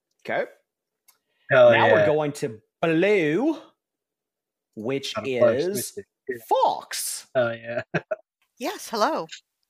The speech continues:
Speaker 3: Let me roll that for you.
Speaker 1: You must roll a one D ten.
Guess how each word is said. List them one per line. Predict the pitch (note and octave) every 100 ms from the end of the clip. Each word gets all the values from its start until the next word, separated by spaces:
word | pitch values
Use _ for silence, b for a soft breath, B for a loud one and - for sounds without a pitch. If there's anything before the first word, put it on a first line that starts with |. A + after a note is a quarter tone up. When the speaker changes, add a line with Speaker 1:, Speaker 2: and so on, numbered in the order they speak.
| _
Speaker 3:
Let | G3
me |
roll | G3+ A3+
that | F#3
for | - E3+
you. | E3 - _ _ _ _ _
Speaker 1:
You | A2 D#3+
must | F#3+ F#3+ F#3+
roll | B2+ C3 D#3
a | C3+
one | A#2 A2+ D3+
D | F3+ A#3
ten. | - D#3 C#3 F3+